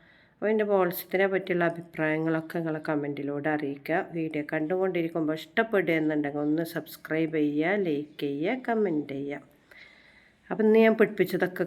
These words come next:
കണ്ടില്ല. ഇനി ഇതിൻ്റെ പോട്ടി മിക്സ് എന്ന് പറയാനൊന്നുമില്ല. നിങ്ങളടുത്ത് പറമ്പിലെ മണ്ണുണ്ടെങ്കിൽ അത് ഉപയോഗിക്കുക, മണലുണ്ടെങ്കിൽ അത് ഉപയോഗിക്കുക.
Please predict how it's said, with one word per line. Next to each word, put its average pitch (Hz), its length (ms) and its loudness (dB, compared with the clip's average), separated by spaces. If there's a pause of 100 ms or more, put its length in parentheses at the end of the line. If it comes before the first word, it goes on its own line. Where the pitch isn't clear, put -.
കണ്ടില്ല. 143 420 2 (300)
ഇനി 175 180 0
ഇതിൻ്റെ 180 220 2 (100)
പോട്ടി 170 460 4
മിക്സ് 190 320 2
എന്ന് 220 180 4
പറയാനൊന്നുമില്ല. 160 1040 4 (220)
നിങ്ങളടുത്ത് 160 560 -2 (600)
പറമ്പിലെ 151 500 2
മണ്ണുണ്ടെങ്കിൽ 160 680 4
അത് 160 180 -2
ഉപയോഗിക്കുക, 156 540 2 (200)
മണലുണ്ടെങ്കിൽ 165 680 0
അത് 165 140 -2
ഉപയോഗിക്കുക. 160 420 0